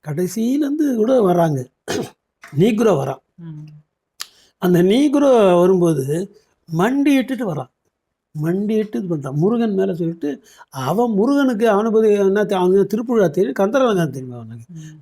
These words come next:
Speaker 1: நீக்ரோ மொழியில என்னென்னலாம் சொல்லணுமோ அவனுக்கு வேண்டியதெல்லாம் சொல்லிட்டு வரான்.
Speaker 2: ம்.
Speaker 1: கண்ணுல தண்ணியா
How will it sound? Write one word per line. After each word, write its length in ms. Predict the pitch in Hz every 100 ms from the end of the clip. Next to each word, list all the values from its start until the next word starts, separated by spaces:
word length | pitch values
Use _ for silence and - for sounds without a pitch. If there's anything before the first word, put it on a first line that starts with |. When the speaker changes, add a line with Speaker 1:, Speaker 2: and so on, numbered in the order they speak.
| -
Speaker 1:
நீக்ரோ 340 | 156 269 269 277
மொழியில 440 | 240 196 180 156 208
என்னென்னலாம் 680 | 165 190 262 269 269 294 285
சொல்லணுமோ 420 | 240 226 220 254 262
அவனுக்கு 320 | 208 226 214
வேண்டியதெல்லாம் 460 | 220 220 220 233 240
சொல்லிட்டு 300 | 208 190 190
வரான். 200 | 156 143 - _
Speaker 2:
ம். 140 | - - 151
Speaker 1:
கண்ணுல 300 | 156 233 226
தண்ணியா 400 | 185 156 156